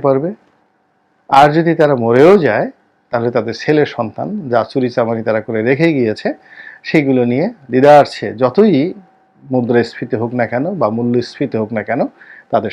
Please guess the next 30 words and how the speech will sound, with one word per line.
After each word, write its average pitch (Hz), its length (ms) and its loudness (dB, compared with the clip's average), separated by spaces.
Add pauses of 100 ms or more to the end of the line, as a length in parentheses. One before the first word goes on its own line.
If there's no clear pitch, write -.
সমস্যা 95 420 -10
হবে 101 160 -12
না। 113 100 -8
কিন্তু 131 140 -2 (120)
আপনি 123 180 -2 (100)
আমি 196 160 -2
যারা 117 200 -2
সাধারণ 113 380 -4
জনগণ, 107 340 -6 (760)
মাথার 160 380 4
ঘাম 156 120 0 (100)
পায়ে 127 280 2
ফেলে 160 220 -6 (760)
দৈনিক 135 300 2
আঠারো 143 380 0
ঘন্টা, 127 200 -2 (100)
বিশ 139 200 2
ঘন্টা 127 200 -4 (100)
পরিশ্রম 110 400 -4 (100)
করছি, - 240 -14 (140)
হাড় 127 260 4
খাটুনি 123 380 -4
পরিশ্রম 110 400 -8
করছি - 200 -8 (500)
দুটো 123 160 0 (100)
ডাল 104 220 2
ভাতের 101 320 -12
জন্য, 92 180 -20 (640)
আমরা 147 340 4 (1040)
কোন 170 200 4